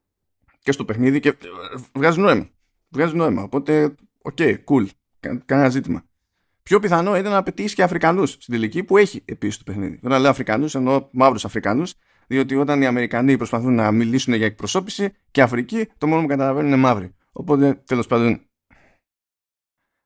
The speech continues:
άλλη συζήτηση πάλι αυτή. Αλλά πηγαίνουν και κάνουν μια τέτοια χαζομάρα, ας πούμε, επειδή κάποιος έπρεπε να τικάρει ένα κουτάκι για να πει ότι βάλαμε Ασία.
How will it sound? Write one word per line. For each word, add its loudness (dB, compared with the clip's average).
άλλη 4
συζήτηση -2
πάλι 0
αυτή. -14
Αλλά 2
πηγαίνουν 0
και -6
κάνουν 0
μια 2
τέτοια -6
χαζομάρα, 2
ας -8
πούμε, -12
επειδή 0
κάποιος 0
έπρεπε -4
να 0
τικάρει -2
ένα 2
κουτάκι -2
για -2
να 4
πει -6
ότι -6
βάλαμε 2
Ασία. -4